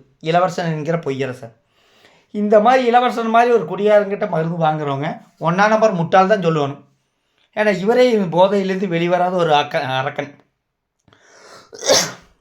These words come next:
இந்த ஆயிரம் ரூபா மருந்தை ஒருத்தர் சேல்ஸ் பண்றேன்னா, இவர் பல இடத்துல போதை போட்டு இந்த ம-, மருந்து சேல்ஸ் பண்ணிட்டு இருக்கிறாரு. இவர் குடியிலேருந்தாலும் மீள கிடையாது. இவர் நாற்பத்தஞ்சு நாள் இந்த மருந்து சாப்பிட்டுப்பாரான்னு கேட்டா, பத்து நாளும் கூட சாப்ப-, சாப்பிட்டுக்க மாட்டாரு.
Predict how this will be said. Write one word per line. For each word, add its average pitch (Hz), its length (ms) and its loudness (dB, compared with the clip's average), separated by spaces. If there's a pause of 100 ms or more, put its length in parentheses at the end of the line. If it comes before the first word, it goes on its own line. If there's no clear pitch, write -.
(760)
இந்த 185 240 2
ஆயிரம் 285 340 2
ரூபா 285 140 4
மருந்தை 269 340 2
ஒருத்தர் 254 240 -4
சேல்ஸ் 220 300 4
பண்றேன்னா, 214 400 -2
இவர் 220 220 -2
பல 269 360 2
இடத்துல 262 260 -2
போதை 233 280 4
போட்டு 214 380 -4
இந்த 226 140 -2
ம-, 190 380 2
மருந்து 180 380 -2
சேல்ஸ் 160 140 -6
பண்ணிட்டு 143 280 -8
இருக்கிறாரு. 120 300 -12 (500)
இவர் 190 300 -2
குடியிலேருந்தாலும் 240 560 0
மீள 202 260 4
கிடையாது. 180 540 -2 (420)
இவர் 233 220 -4
நாற்பத்தஞ்சு 254 560 0
நாள் 262 160 2
இந்த 240 120 -4
மருந்து 220 280 -4
சாப்பிட்டுப்பாரான்னு 196 640 -2
கேட்டா, 156 400 -4 (200)
பத்து 190 300 2
நாளும் 233 200 2
கூட 233 120 -6
சாப்ப-, 175 560 0
சாப்பிட்டுக்க 143 340 -4
மாட்டாரு. 113 360 -10